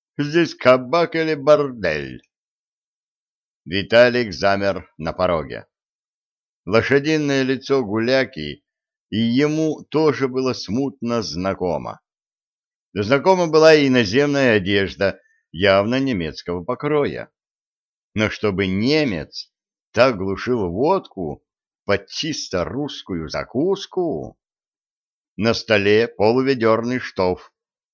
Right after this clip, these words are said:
который он в одиночку с мрачным видом оприходовал под солёные огурчики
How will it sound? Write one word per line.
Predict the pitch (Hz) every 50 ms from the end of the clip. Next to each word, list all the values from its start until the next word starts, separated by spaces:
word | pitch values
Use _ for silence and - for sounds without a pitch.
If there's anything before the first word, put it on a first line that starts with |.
| _ _ _ _ _ _
который | - 110 110 - 160 165 160 143 131
он | 120 113 113 113 113 101 95
в | 95
одиночку | 147 143 131 127 110 110 107 107 104 107 107 - - - 127 123 107
с | - - -
мрачным | 107 123 139 147 160 165 147 127 - - 98 104 98
видом | 113 117 101 82 82 76 76
оприходовал | 87 87 - 78 80 - - 104 110 120 131 131 135 139 147 160 156 - _ _ _ _ _ _ _ _ _
под | - 107 101 -
солёные | - 135 147 156 147 135 110 90 80 76
огурчики | 76 85 80 104 127 143 147 147 - - 156 151 123 156 160 156 135 -